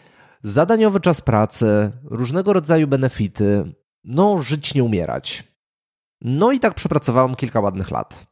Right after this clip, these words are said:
Wypracowałem sobie już pewną pozycję, wiedziałem, do kogo się zgłosić w razie jakichś problemów albo g-, kiedy chciałem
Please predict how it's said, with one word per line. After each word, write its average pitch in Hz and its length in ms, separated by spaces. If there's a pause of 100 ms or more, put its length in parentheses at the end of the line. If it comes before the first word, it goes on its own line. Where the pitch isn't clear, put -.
(240)
Wypracowałem 123 540
sobie 101 200
już 98 120
pewną 90 400
pozycję, 143 800
wiedziałem, 95 580
do 101 140
kogo 101 220
się 98 140
zgłosić 139 680
w 117 60
razie 90 260
jakichś 80 300
problemów 156 600
albo 95 400
g-, 98 180 (140)
kiedy 98 180
chciałem 87 480